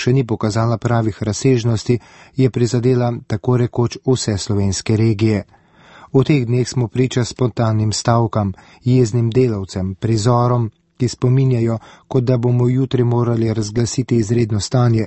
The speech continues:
Pa vendar nas predstavniki vlade, za katero je prva četrtina vladanja, tolažijo, da ni tako hudo. Brezposelnost je za več kot petdeset odstotkov večja kot lani. Danes ni več boja za to,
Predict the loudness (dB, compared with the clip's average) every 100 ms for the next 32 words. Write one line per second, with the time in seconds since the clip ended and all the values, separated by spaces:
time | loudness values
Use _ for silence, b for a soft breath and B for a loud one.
0 | -6 B B B B B 0 2 2 0
1 | -2 -4 -6 -6 -6 0 0 2 0 0
2 | 2 0 0 -2 -6 B B -2 0 0
3 | 2 2 0 -2 -2 0 -2 -2 -2 -2
4 | 0 2 2 2 2 0 0 -2 0 2
5 | 2 2 0 0 -4 b b 0 2 0
6 | -4 -6 -6 -4 0 0 -2 -6 _ _
7 | _ b b b b 2 2 2 0 -2
8 | 0 0 0 0 0 0 0 0 0 -4
9 | 0 0 0 0 -2 -2 -4 -2 -2 0
10 | 0 2 0 -2 -4 -2 0 0 0 -4
11 | -6 -2 0 2 0 0 0 0 -2 0
12 | 0 0 0 0 2 0